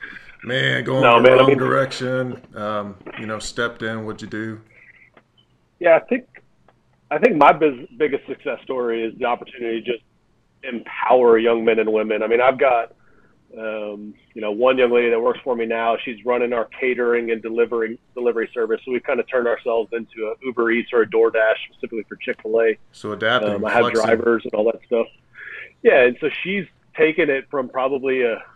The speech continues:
Speaker 2: two hundred fifty thousand dollar business by itself and turned it into a million dollar business. And she owns it. She runs it. She's in charge of all of it. Um, and when I met the young girl, I mean, she was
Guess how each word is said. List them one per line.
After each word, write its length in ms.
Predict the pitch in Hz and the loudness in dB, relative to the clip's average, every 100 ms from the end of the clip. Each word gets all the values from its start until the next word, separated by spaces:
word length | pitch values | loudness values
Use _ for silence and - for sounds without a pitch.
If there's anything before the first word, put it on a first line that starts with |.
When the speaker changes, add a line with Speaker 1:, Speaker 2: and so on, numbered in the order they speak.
| _ | _
Speaker 2:
two 140 | - 156 | -4 0
hundred 200 | 151 135 | 0 -2
fifty 200 | 147 135 | -6 -4
thousand 300 | 135 131 131 | -4 -2 -2
dollar 220 | 131 123 | -2 -2
business 360 | 117 127 131 113 | -4 -6 -8 -6
by 140 | 135 | -6
itself 400 | 120 - 120 123 | -4 -4 -4 -4
and 100 | 120 | -6
turned 160 | 131 127 | -6 -4
it 100 | 120 | -4
into 160 | 120 | -2
a 40 | 117 | -2
million 260 | 120 120 | 0 0
dollar 220 | 117 117 113 | -2 -2 -2
business. 320 | 117 123 120 _ | -4 -6 -12 _
And 80 | |
she 180 | - 139 | -12 -4
owns 260 | 123 127 135 | 0 0 0
it. 160 | 135 - | -4 -6
She 100 | 120 | -2
runs 300 | 117 135 135 | 2 2 2
it. 180 | 131 135 - | -4 -4 -8
She's 160 | 127 | -12
in 100 | 131 | -10
charge 260 | 120 123 120 | -2 2 4
of 40 | 113 | 4
all 240 | 110 107 | 4 4
of 80 | 113 | 2
it. 100 | 131 _ - - - - | -4 _ -20 -20 -16 -2
Um, 300 | 123 117 117 | 4 4 4
and 140 | 120 | 2
when 100 | 127 | 4
I 60 | 123 | 4
met 260 | 120 147 | 2 2
the 80 | 139 | 2
young 240 | 120 120 | 2 0
girl, 260 | 117 123 123 | 0 2 2
I 40 | |
mean, 180 | 120 120 - | 0 -2 -6
she 80 | 139 | -6
was 140 | 123 | -6